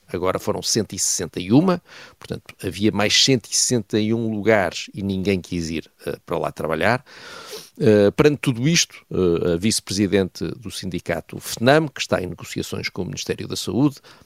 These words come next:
eh, disse esta frase: "Não se pode dizer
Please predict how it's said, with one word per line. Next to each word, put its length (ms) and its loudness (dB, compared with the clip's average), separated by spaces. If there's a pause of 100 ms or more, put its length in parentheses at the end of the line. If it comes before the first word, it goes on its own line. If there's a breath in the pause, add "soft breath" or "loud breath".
(120)
eh, 160 4
disse 260 2
esta 180 0
frase: 420 -12 (460 soft breath)
"Não 260 6
se 220 -6
pode 400 4
dizer 520 2